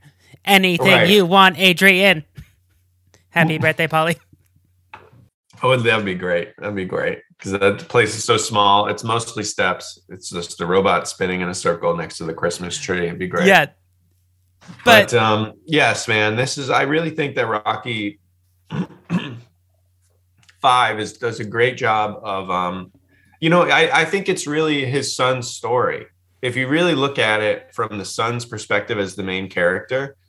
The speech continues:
Speaker 2: then, then you really start to see, uh, what the story I think that Stallone was trying to,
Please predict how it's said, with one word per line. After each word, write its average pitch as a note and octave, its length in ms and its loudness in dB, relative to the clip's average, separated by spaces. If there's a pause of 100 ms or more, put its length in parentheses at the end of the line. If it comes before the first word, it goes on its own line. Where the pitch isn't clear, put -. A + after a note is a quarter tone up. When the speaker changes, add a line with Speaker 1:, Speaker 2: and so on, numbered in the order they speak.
(160)
Speaker 2:
then, A#2+ 640 0 (500)
then B2 360 4
you C3 140 2
really B2+ 340 2
start A2+ 280 0
to A2 80 -10
see, G#2+ 580 -4 (1080)
uh, F2+ 520 -2 (140)
what A2+ 260 -4
the A2 80 -6
story G#2+ 420 0
I G2 100 0
think G#2 220 -8
that G2 260 -8
Stallone G2 640 -2
was F2 100 -6
trying G2 320 -2
to, F#2 200 -8